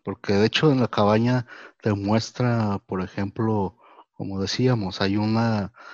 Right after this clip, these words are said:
ella hace cosas de madera y tienen por ahí una, un como juguetito de la famosa camioneta de Pizza Planeta, tiene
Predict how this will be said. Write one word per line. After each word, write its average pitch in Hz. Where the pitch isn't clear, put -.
ella 120
hace -
cosas 131
de 120
madera 110
y 92
tienen 110
por 101
ahí 101
una, 104
un 98
como 110
juguetito 104
de 95
la 107
famosa 98
camioneta 98
de 92
Pizza 98
Planeta, 104
tiene 101